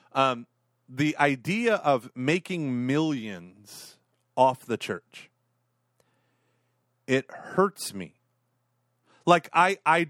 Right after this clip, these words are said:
a laborer is worth his wages. If someone sells a million books, you should probably make, what, what is that? Like, three million dollars if you get three dollars a book. Like, that's amazing.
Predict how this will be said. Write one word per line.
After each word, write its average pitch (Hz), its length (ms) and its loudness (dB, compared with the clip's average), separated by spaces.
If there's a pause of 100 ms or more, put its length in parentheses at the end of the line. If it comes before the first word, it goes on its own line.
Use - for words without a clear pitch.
a 131 160 4
laborer 180 580 0
is 156 120 -4
worth 139 220 0
his 214 160 -6
wages. 175 560 -2
If 135 120 -4
someone 170 260 0
sells 185 240 0
a 156 60 -2
million 135 480 0
books, - 460 -6 (520)
you 123 160 -8
should 127 220 -6
probably 143 340 2
make, 160 280 -4
what, 135 300 2
what 117 140 0
is 98 100 -8
that? 92 220 -6
Like, 101 220 -4 (160)
three 139 260 -4
million 143 400 -2
dollars 139 520 0
if 135 140 -8
you 123 180 -2
get 127 280 -4
three 131 220 -6
dollars 127 380 -2
a 123 80 -4
book. 123 340 -4 (680)
Like, 139 200 0
that's 185 260 2
amazing. 214 480 -2